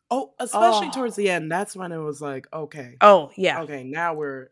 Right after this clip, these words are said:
Speaker 1: now we're really out there." And I'm like, "This is amazing."
Speaker 2: Yeah.
Speaker 1: Like,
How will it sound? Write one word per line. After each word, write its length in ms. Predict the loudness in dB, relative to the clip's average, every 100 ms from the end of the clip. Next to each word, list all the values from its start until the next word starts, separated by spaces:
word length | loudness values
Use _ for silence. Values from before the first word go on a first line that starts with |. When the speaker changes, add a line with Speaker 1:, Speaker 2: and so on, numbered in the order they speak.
| _
Speaker 1:
now 220 | -12 -8
we're 120 | -8
really 440 | -10 -10 -8 -8 -10
out 280 | -10 -12 -14
there." 280 | -16 -16 -16
And 120 | -16
I'm 120 | -14
like, 240 | -14 -16 -18
"This 180 | -20
is 160 | -20 -18
amazing." 1160 | -16 -8 -8 -8 -10 -14 -16 -16 -18 -18 -20 _ _ _ _ _ _ _ _ _
Speaker 2:
Yeah. 160 | 0 0 -4
Speaker 1:
Like, 220 | -20 -20